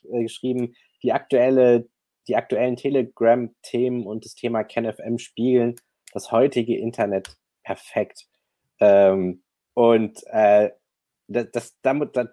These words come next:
lass uns doch, doch mal ein bisschen eintauchen, was, was ihr da gerade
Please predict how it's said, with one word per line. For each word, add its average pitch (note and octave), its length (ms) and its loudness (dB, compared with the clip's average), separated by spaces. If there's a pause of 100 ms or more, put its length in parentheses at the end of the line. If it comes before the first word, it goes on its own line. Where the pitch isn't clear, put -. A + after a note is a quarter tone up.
lass B2+ 220 -6
uns G#3 100 -14
doch, F3+ 100 -4
doch D#3+ 120 -2
mal C#3+ 100 -4
ein C3 80 -4
bisschen C#3 220 -8
eintauchen, B2 480 -2
was, A2 240 -4
was A2 140 -8
ihr A#2 100 -6
da A#2 100 4
gerade A#2 460 0